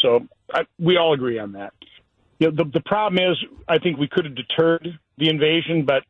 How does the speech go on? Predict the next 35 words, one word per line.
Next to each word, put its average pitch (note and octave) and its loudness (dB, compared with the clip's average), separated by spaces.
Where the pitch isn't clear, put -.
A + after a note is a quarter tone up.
you D#3+ 0
know, C#3+ 2
the C3+ 0
weakness D#3 0
of C3+ 2
the C#3+ 2
Biden D3+ 2
administration D3+ 0
encouraged D#3+ 0
it. D#3+ 0
I - -2
think E3+ 0
there D#3+ 2
might D#3+ 0
have E3 0
been E3+ 2
a D#3 -2
point E3+ 0
in D#3+ -10
time E3 0
I C#3+ 2
was C#3+ 0
hoping, E3 0
which C#3+ -2
is B2 -6
why D3 4
I C#3+ 2
su-, - -6
first D#3+ 2
su-, - -14
the, D3 0
supported D#3+ 2
the C3 -6
first, D#3 2
uh, D3+ 2